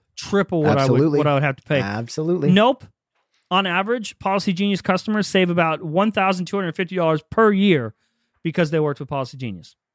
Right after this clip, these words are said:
Speaker 2: Wow, over what they were paying for home and auto insurance.
Speaker 1: Yeah.
Speaker 2: Wild. They've saved new customers an average of four thirty-five a year, dollars U S D, on auto insurance,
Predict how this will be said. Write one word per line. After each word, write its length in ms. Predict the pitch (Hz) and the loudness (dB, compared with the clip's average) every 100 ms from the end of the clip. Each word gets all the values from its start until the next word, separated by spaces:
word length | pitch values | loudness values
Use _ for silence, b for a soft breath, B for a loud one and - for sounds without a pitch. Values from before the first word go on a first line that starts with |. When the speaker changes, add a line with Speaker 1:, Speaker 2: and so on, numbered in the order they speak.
| _ _ _ - | _ _ _ -2
Speaker 2:
Wow, 240 | 135 143 - | 0 0 -2
over 300 | 123 143 135 | -2 0 0
what 160 | 127 | 0
they 80 | 127 | -2
were 100 | 120 | -2
paying 220 | 135 120 | -4 -6
for 100 | 107 | -8
home 120 | 95 | -10
and 80 | 95 | -8
auto 140 | 95 95 | -8 -8
insurance. 420 | 85 85 82 - - | -10 -12 -14 -12 -2
Speaker 1:
Yeah. 180 | 226 127 | 0 0
Speaker 2:
Wild. 240 | 95 87 | -2 -4
They've 160 | 117 117 | -4 -2
saved 220 | 139 131 | -2 -2
new 280 | 131 190 240 | -2 0 0
customers 540 | 233 202 - 165 156 | 0 -2 -2 -4 -4
an 60 | 135 | -4
average 340 | 127 131 120 | -2 -4 -4
of 160 | 131 113 | -8 -8
four 320 | - 165 214 | -4 -2 -2
thirty-five 720 | - 185 175 - 135 170 196 | -2 -2 -2 -2 0 0 0
a 60 | 110 | -4
year, 400 | 90 82 120 131 - | -6 -10 -10 -12 -10
dollars 380 | 82 90 101 | -8 -8 -10
U 100 | 95 | -10
S 140 | 82 - | -10 -10
D, 240 | 92 110 b b | -8 -8 b b
on 80 | 95 | -8
auto 200 | 98 95 | -6 -6
insurance, 480 | 87 92 87 110 | -8 -8 -8 -8